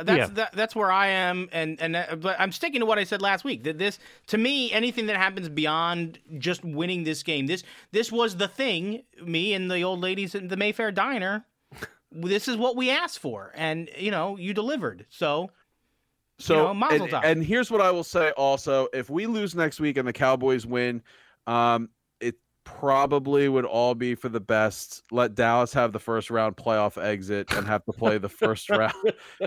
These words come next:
Speaker 3: first place schedule next
Speaker 1: Yeah,
Speaker 3: season.
Speaker 1: no.
Speaker 2: I-, if the Eagles were to lose next week, I guarantee you the opening thing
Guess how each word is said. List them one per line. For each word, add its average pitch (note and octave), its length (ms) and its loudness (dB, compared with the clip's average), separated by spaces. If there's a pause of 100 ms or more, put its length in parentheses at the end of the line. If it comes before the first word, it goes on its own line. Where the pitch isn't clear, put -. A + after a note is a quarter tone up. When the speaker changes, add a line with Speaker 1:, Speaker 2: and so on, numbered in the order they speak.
Speaker 3:
first C#3+ 260 2
place C3 240 2
schedule A#2+ 460 2
next A2 420 -4 (320)
Speaker 1:
Yeah, F#3+ 220 2
Speaker 3:
season. G3 300 -4
Speaker 1:
no. E3 300 -2 (1400)
Speaker 2:
I-, C#3 100 -6 (140)
if F#3 400 2
the F3+ 220 -2
Eagles F3+ 280 2
were E3 120 0
to D#3 60 0
lose B2+ 320 2
next A2 320 0
week, G2+ 240 0
I G#2+ 120 2
guarantee G#2 500 2
you F#2+ 120 2
the F#2 120 -2
opening F#2+ 380 0
thing F2 440 -4